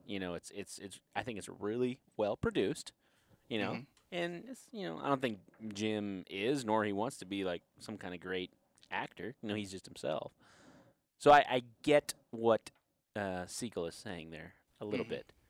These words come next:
Speaker 1: albeit, you know, potentially the worst thing, you know, aspect of that show would still be,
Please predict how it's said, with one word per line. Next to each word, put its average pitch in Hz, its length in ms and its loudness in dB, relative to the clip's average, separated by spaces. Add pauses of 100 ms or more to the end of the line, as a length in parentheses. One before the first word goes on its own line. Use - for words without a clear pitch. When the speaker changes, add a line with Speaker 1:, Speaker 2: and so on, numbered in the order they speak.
(460)
Speaker 1:
albeit, 156 560 10 (160)
you 120 120 -2
know, 87 260 -2 (1400)
potentially 120 640 4
the 90 120 2
worst 120 440 4
thing, 85 380 -6 (920)
you 95 100 -6
know, - 140 -6
aspect 113 520 -2
of 87 360 -4 (100)
that 104 220 0
show 90 460 2 (680)
would 101 120 -4
still 90 260 -2
be, 73 360 -10